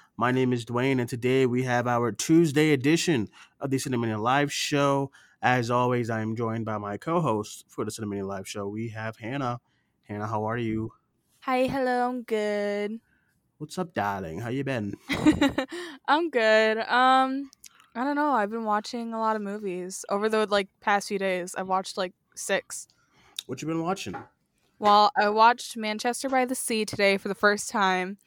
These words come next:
Speaker 2: and I liked
Speaker 1: You
Speaker 2: it a
Speaker 1: never
Speaker 2: lot.
Speaker 1: seen it?
Speaker 2: No.
Speaker 1: What?
Speaker 2: <laughs> I
Speaker 1: We already
Speaker 2: don't know
Speaker 1: starting
Speaker 2: why.
Speaker 1: today?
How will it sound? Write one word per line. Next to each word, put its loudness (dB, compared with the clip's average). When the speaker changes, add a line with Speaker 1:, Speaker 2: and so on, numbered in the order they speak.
Speaker 2:
and 2
I 6
liked 12
Speaker 1:
You 12
Speaker 2:
it 12
a 10
Speaker 1:
never 12
Speaker 2:
lot. 10
Speaker 1:
seen 8
it? 4
Speaker 2:
No. 10
Speaker 1:
What? 10
Speaker 2:
<laughs> -12
I 10
Speaker 1:
We 0
already 4
Speaker 2:
don't 12
know 10
Speaker 1:
starting 8
Speaker 2:
why. 6
Speaker 1:
today? -2